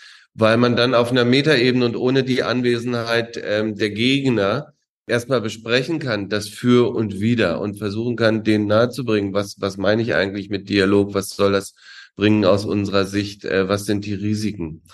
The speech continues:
Und dann kann man sogar in solchen vorbereitenden Sitzungen schon einen ersten Schritt zum Perspektivenwechsel machen. Ich will da ein Beispiel kurz nennen.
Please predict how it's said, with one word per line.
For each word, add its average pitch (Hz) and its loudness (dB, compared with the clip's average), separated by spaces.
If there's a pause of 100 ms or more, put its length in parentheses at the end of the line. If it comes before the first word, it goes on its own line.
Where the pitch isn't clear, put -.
(440)
Und 117 0 (400)
dann 135 0
kann 143 2
man 147 4
sogar 127 2
in 135 0
solchen 131 0
vorbereitenden 123 -2
Sitzungen 117 -4 (220)
schon 120 2
einen 117 2
ersten 147 2
Schritt 135 -2
zum 127 -8
Perspektivenwechsel 127 -2
machen. 123 -4
Ich 117 -6
will 110 -2
da 107 2
ein 120 2
Beispiel 120 0
kurz 107 -6
nennen. 135 2